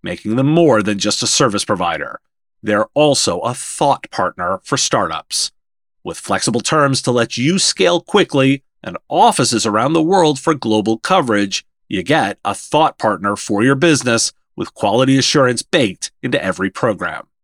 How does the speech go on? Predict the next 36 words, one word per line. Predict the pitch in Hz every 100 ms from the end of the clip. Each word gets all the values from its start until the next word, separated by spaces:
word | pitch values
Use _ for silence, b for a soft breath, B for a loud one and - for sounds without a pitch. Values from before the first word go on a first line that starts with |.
| _ _ _
You | 95
know | 98 95 107
I | 151
believe | 117 113 107
in | 101
outsourcing. | 101 107 - 110 - 135 147 _ _
It's | 143 -
what | 95 92
I | 98 98
T | -
services | 117 - 147 92 - 98 98 - _
is | 131
all | 107 90
about. | 104 107 76 - - - _ _ _ _ _ _
If | 180 160
you're | 135
ready | 131 147 143
to | 139
bring | 135 143 151
in | 151 127
outside | 117 135 151 - 170 147 131
customer | - 160 - 165 147
support | - 143 170 156
help | 170 135 -
for | 202 233
your | 175 143
startup | - 160 214 220
that | 202 -
feels | _ 277 247 175 143
like | 151
it's | 143 -
part | - 233 185 143
of |
your | 131 117
existing | 104 120 - 127
team, | - 180 160 147